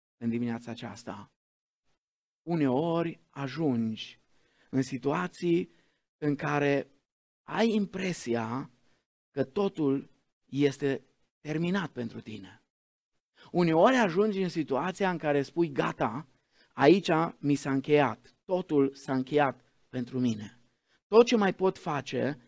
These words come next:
este să mă plâng și să lam-, mă lamentez.” Probabil că aceasta este situația pentru mulți creștini astăzi,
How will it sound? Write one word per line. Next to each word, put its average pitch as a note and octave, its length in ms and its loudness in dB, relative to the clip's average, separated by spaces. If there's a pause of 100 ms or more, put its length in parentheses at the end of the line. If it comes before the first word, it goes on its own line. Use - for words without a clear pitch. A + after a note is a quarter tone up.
(180)
este D3 340 0
să C#3 140 -8
mă B2 140 0
plâng F3 560 -2 (440)
și - 160 -10
să C#3 180 -2
lam-, B2+ 320 2
mă C3+ 120 -2
lamentez.” B2 880 -6 (680)
Probabil G#3+ 460 0
că F3 140 2
aceasta E3 640 0 (300)
este D3 360 2
situația D3 640 -2
pentru C3+ 380 -2
mulți C#3+ 460 4
creștini B2+ 600 -2
astăzi, A#2+ 600 -6